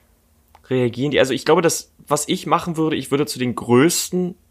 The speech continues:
Lazaretten fahren und dort die Masken erstmal verteilen. Dass zumindest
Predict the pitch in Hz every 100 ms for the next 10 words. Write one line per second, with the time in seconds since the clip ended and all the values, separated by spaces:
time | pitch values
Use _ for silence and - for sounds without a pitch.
0 | _ - 127 151 - 165 156 156 151 -
1 | 151 165 170 - 139 127 123 120 - 110
2 | 101 - - - - - 104 92 - 90
3 | 87 85 98 - 120 151 147 -